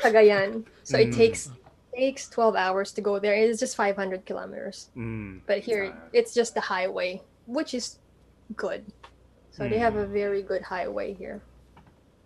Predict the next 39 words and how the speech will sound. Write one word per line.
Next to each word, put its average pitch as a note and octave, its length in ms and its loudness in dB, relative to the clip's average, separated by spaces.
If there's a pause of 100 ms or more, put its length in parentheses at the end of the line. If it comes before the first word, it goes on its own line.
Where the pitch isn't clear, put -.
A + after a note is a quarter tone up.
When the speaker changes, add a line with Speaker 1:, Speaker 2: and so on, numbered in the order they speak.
(140)
Speaker 1:
No G3 160 -6
traffics - 800 -10
like F#3 160 -8
in F#3 140 -10
the F#3 80 -16
Philippines. G3+ 720 -12 (560)
Speaker 2:
Ayun. - 320 -14
Speaker 1:
So B3 80 4
yeah, C4 260 8
if A#3 80 2
you're A3 160 6
planning A#3+ 540 2
to G#3+ 80 -4
visit G#3 380 0 (340)
Canada, G3 560 -4 (840)
that's A3 160 -8
what G#3 140 2
you G#3 60 -2
have F#3+ 180 -4
to G3+ 80 -10
consider. F#3 400 -8 (340)
If F#4+ 320 4
you B3+ 120 4
are A3 100 8
going G#3 240 4
to G3 80 -6
Toronto A#3+ 640 0
or G3 240 0
Vancouver, G#3 640 0
that's F3+ 240 -6
different. G3 400 -6
It's - 160 -12
like, F#3+ 320 -6 (580)
it's D4 160 -6
like E4+ 140 0
a A3 80 0
city. G3 320 2
It's - 140 -10
not, E4 240 6